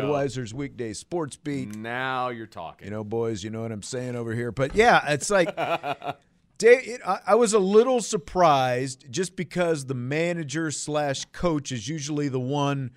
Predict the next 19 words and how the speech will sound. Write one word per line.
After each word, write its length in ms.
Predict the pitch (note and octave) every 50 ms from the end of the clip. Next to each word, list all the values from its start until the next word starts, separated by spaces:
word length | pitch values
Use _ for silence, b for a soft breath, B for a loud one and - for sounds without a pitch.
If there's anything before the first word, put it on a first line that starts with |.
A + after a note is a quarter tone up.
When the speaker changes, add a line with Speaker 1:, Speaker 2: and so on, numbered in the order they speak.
| b b b b b b b b _ G#2+ G#2+ G#2+
Speaker 1:
reprimanding 960 | A2+ C#3+ F3 F3+ - E3 D3+ C3 B2+ B2 B2 A#2+ A#2+ A#2+ A#2+ A#2 A#2 A#2 G#2
the 80 | F#2+ -
players, 840 | _ - - G3+ A3 F3+ D3+ C3+ A#2 A2+ B2 B2+ B2+ - - -
Speaker 2:
<laughs> 40 | C#3+
Speaker 1:
you 80 | C3+ C3+
know, 180 | C3+ C3 C3
for, 180 | C3 - C#3 B2+
Speaker 2:
Right. 200 | A#2 C3 A2+ -
Speaker 1:
for 120 | - D3+
giving 380 | C#3 A2+ E3+ F#3+ F3 E3 D#3 C#3
this 180 | D3 D#3 C#3 -
kind 220 | - D#3+ D3+ C3+
of 140 | A#2+ G2 G2
bulletin 340 | C#3+ D#3 D#3+ E3+ D#3 C3 A#2
board 400 | A2+ C#3 C#3+ C#3 C3+ B2 A#2 b b b b b b b -
material. 540 | A#2 A2+ - - F3+ A3 A3 F#3+ D3+ C3 B2+
But, 220 | G2 C3+ C#3+ D3 D3
I 60 | D3
mean, 440 | D#3 E3 E3+ E3+ D#3 D3+ C#3 B2+